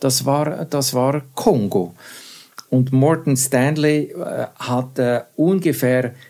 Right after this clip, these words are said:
vierhundert Häuptlinge, äh, hat er dazu gebracht, ihm für ein Trinkgeld das Territorium zu überlassen. Und, äh,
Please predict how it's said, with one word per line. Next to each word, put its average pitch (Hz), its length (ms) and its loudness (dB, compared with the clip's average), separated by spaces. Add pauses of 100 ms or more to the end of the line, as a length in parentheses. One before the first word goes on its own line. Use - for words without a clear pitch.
(120)
vierhundert 196 1080 0
Häuptlinge, 143 920 0 (380)
äh, 135 200 0
hat 131 260 0
er 135 60 4
dazu 135 360 -2
gebracht, 131 760 -2
ihm 131 380 0
für 131 260 2
ein 113 260 -2
Trinkgeld 131 800 0 (240)
das 117 180 -2
Territorium 120 800 0
zu 151 120 -4
überlassen. 143 800 -2 (640)
Und, 127 460 2
äh, - 220 -8